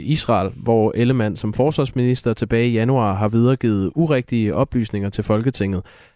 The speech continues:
Spørgsmålet er så, om han bevidst har vildledt Folketinget eller ej. Og han har, øh, faktisk indkaldt til pressemøde om den sag i dag klokken, øh, tretten tredive, hvor han vil fremlægge den redegørelse om sagen, som hans afløser Troels Lund Poulsen havde bestilt.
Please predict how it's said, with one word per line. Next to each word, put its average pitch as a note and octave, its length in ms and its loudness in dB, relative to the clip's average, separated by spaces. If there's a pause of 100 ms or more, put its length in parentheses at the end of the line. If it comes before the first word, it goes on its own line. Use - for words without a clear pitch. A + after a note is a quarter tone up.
(100)
Spørgsmålet B2+ 480 -2
er A2+ 80 0
så, B2 140 0
om A#2+ 120 0
han G#2 160 -4
bevidst B2 440 -2
har F#2 260 -2 (120)
vildledt D3+ 540 0
Folketinget A2 640 0
eller F#2 200 0
ej. G2+ 300 0 (500)
Og G#2 160 2
han G#2+ 180 0
har, G2+ 280 2
øh, G2 120 0
faktisk - 380 -2
indkaldt D#3 320 0
til - 80 -8
pressemøde C#3 480 0
om B2+ 100 -2
den C3+ 160 0
sag B2 220 0 (100)
i G2+ 60 -2
dag B2+ 380 -2
klokken, G2+ 360 -4
øh, F#2+ 140 0
tretten C3 280 -2
tredive, A2+ 480 0 (100)
hvor G#2+ 100 0
han A2 140 2
vil G2+ 80 -2
fremlægge A#2 520 0
den A2+ 240 -4
redegørelse C3+ 520 0
om A2 100 -4
sagen, A2+ 300 -2
som G#2 200 -4
hans G2 380 -4 (280)
afløser A#2 440 0
Troels G#2+ 260 -4
Lund A2 120 -2
Poulsen A2 380 2
havde G2 140 0
bestilt. - 500 -2